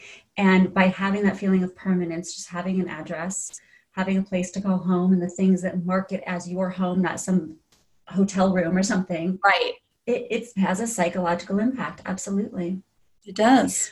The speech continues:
Speaker 1: What rules do you think people think they have to follow when it comes to home? Or what rules did you once think you had to follow when it came to home that you've realized are not true rules?
Speaker 2: Oh, I think that we all love looking through, uh, shelter publications or Pinterest,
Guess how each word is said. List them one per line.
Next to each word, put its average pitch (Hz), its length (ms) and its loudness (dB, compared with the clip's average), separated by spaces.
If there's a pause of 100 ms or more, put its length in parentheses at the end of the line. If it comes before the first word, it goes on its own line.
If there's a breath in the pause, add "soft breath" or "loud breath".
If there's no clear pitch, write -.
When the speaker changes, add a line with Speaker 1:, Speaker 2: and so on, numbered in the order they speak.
(160)
Speaker 1:
What 285 260 8
rules 339 300 2
do 269 80 0
you 247 120 4
think 220 280 0
people 208 580 6
think 220 400 0
they 202 120 4
have 196 320 0
to 190 100 -2
follow 190 400 2
when 190 120 2
it - 140 -10
comes 185 240 -2
to 190 100 -4
home? 185 320 0
Or 190 100 2
what 233 200 -2
rules 233 240 0
did 202 140 0
you 220 160 0
once 202 320 0
think 180 240 0
you 190 60 0
had 185 100 2
to 185 80 -4
follow 175 320 0
when 185 100 0
it - 80 -8
came 175 220 -2
to 180 100 -4
home 175 300 -2
that 185 140 -4
you've 190 340 -2 (320 soft breath)
realized 208 420 2
are 190 80 2
not 196 260 0
true 196 300 -4
rules? 175 540 -8 (840 loud breath)
Speaker 2:
Oh, 262 180 6
I 240 140 8
think 214 500 -2
that - 180 2
we 208 200 -4
all 190 220 8
love 185 300 4
looking 185 340 0
through, 175 300 0 (240)
uh, 156 280 2
shelter 185 360 4
publications 185 640 0
or 165 180 0
Pinterest, 180 800 0